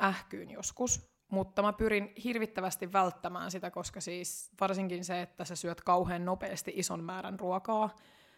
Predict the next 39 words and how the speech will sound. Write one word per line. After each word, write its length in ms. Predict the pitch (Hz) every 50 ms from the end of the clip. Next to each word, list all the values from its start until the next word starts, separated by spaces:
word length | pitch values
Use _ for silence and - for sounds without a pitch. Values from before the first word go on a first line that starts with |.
| _ _
mi-, 200 | - 185 175 190 -
minkä 300 | 190 196 190 175 180 180
on 120 | 175 175
siis 180 | 165 180 170 -
tehnyt 400 | - 185 175 165 180 185 180 - -
kisadiettien 800 | - 226 226 - 214 180 196 - - 226 226 - 254 220 196 196
jälkeen 520 | 190 180 180 180 190 185 - 160 139 160 170
niin 220 | 180 180 180 185
kuin 280 | 180 170 170 175 175 - _ - - 202 -
kummallakin 460 | - 220 202 185 175 170 165 170 165
kerralla, 340 | - - 175 175 170 175 175
silleen, 220 | - 185 175 170
se 100 | - - -
olo 280 | 254 269 262 220 190
ei 160 | 180 165 165 147
ole 140 | - 151 -
hyvä. 220 | - 156 - - 151 - - - _
Siis 320 | - - 190 170 165 -
se 100 | - 202
on 120 | 202 202 196
niin 160 | 190 180 185
kuin, 280 | 175 175 170 170 160 - - - - - - - - _ _ _ _ _ _ _ _ _ _ -
alkaa 360 | 233 233 214 - 160 156 180
väsyttämään, 920 | 233 285 269 - 240 - - - - 190 190 185 180 175 175 175 180 180 - - _ _ _
tuntuu, 280 | - 214 214 214 202 190
että 140 | 185 185 202
ruoka 300 | 220 208 190 185 165 160
ei 80 | 170
sula 200 | 170 180 175 165
koko 260 | 165 - 170 165 165 160
päivän 380 | 170 160 165 170 165 165 165
aikana. 320 | 165 170 170 170 170 175 175
Et 60 | - -
en 100 | 208 220
mä 80 | 233
nyt 180 | 233 240 240 -
niin 180 | 233 220 220
kuin 160 | 214 220 220 190
ehkä 300 | 208 190 - - 214